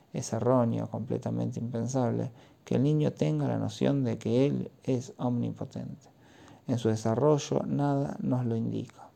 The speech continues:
Pero además, casi todo lo que nos interesa en este desarrollo y los accidentes de que está salpicado nos enseñan que esta supuesta omnipotencia y los fracasos con los cuales supuestamente se enfrenta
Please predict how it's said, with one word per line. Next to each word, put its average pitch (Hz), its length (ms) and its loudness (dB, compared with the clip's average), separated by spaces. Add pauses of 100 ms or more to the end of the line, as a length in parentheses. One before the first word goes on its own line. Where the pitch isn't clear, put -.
(1040)
Pero 110 180 0
además, 120 460 2 (380)
casi - 260 2
todo 156 220 8
lo 135 140 2
que 120 120 0
nos 117 240 -2
interesa 123 560 2
en 113 80 -2
este 113 220 -4
desarrollo 120 720 0 (400)
y 123 180 2
los 113 240 -2
accidentes 120 720 0
de 113 120 -2
que - 120 -8
está 117 500 -4
salpicado 127 760 0 (360)
nos 127 140 -2
enseñan 143 560 0
que 120 140 -4
esta 120 200 -6
supuesta 117 500 -2
omnipotencia 123 840 -2 (420)
y - 120 -4
los 110 140 0
fracasos 120 520 0
con 107 140 -4
los 104 100 -4
cuales 120 280 2
supuestamente 120 560 -2
se 113 120 -6
enfrenta 123 640 -2